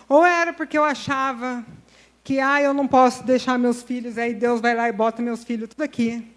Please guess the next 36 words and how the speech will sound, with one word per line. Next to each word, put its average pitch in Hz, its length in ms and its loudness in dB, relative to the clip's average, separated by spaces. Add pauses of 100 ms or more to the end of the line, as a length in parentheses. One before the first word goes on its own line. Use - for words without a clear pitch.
(540)
E 277 120 2
aí, 330 560 2
tipo, 339 280 -2 (1160)
e 330 100 0
eu 392 160 2
sempre 415 460 -2
tinha 392 280 -8
muletas. 349 840 -8 (520)
E 311 80 -2
aí 349 140 4
Deus 381 180 -2
falava, 349 280 -2
"Vai 392 180 -2
desse 392 160 -8
jeito." 359 160 -4
Eu - 40 -20
falava, 269 180 -4
"Não, 285 240 -4
mas 269 200 -2
peraí, 294 360 -6
tem 277 200 -8
um 339 160 -6
negócio 254 640 -4
aqui 226 560 -6 (1120)
que 339 140 -2
não 359 180 0
tá 370 280 -6
certo, 214 600 -8
não 294 160 -4
dá 330 220 -2
pra 311 160 -6
eu 269 60 -6
fazer, 214 400 -6
Deus, 233 200 -8
porque 330 300 -6
não, 339 180 -16